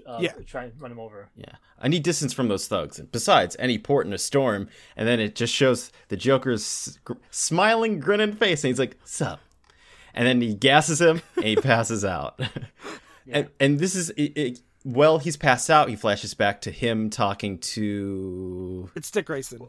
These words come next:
Speaker 3: Okay.
Speaker 1: Yeah, while Dick, while, while, uh, Tim Drake is passed out, uh, from the Joker's gas, he's flashbacking to D-, Dick Grayson talk about, uh, Joker 'cause,
Speaker 2: It's the thing
Speaker 1: uh,
Speaker 2: that's so funny. So it's Tim,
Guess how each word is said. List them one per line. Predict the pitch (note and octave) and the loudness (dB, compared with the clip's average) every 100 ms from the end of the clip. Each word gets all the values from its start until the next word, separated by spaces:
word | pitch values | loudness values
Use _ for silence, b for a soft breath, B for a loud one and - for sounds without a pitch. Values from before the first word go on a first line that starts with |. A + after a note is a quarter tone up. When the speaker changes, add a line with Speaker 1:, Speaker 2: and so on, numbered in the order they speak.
| - | -4
Speaker 3:
Okay. | - | 0
Speaker 1:
Yeah, | F#3+ | 2
while | E3 F#3 | 4 2
Dick, | G3+ | 2
while, | G3 F#3 | 2 2
while, | E3 F3 E3 - | 2 0 0 -2
uh, | D3 | -4
Tim | - F3+ | -4 -6
Drake | D3+ E3+ D#3+ | -2 -2 -4
is | B2+ | -10
passed | - C#3+ - | -10 -10 -8
out, | C#3 A#2+ C3+ - | -8 -8 -10 -14
uh, | B2 A#2+ | -12 -12
from | - | -14
the | A#2+ | -12
Joker's | C#3+ C3+ C#3 | -10 -10 -8
gas, | D#3 D3+ C#3 | -4 -4 -4
he's | - B2+ | -14 -16
flashbacking | - E3 - D#3+ D3+ D#3 C#3+ | -6 -6 -4 -6 -6 -10 -14
to | - D3 C3+ b b b b b b _ | -12 -14 -14 b b b b b b _
D-, | G4+ | -10
Dick | - G#3 | -6 0
Grayson | G#3 G3+ F3+ | 2 2 0
talk | F#3+ F3+ | 0 0
about, | D#3+ D#3+ F#3 | 2 2 2
uh, | D3 C#3 C3+ | 0 -2 -4
Joker | - F3+ F#3+ F#3 | -4 -6 -2 -4
'cause, | F3 E3+ D#3+ D3+ | -4 -4 -2 -2
Speaker 2:
It's | A#3 | -4
the | C#4 C4+ | -4 -2
thing | C#4 C4+ | 0 -2
Speaker 1:
uh, | |
Speaker 2:
that's | D#4+ - | -2 0
so | C4+ | 2
funny. | - G#3 G#3+ | 2 0 0
So | A3+ | 0
it's | G3 F#3+ - | 0 -2 -4
Tim, | - F4 | -4 -4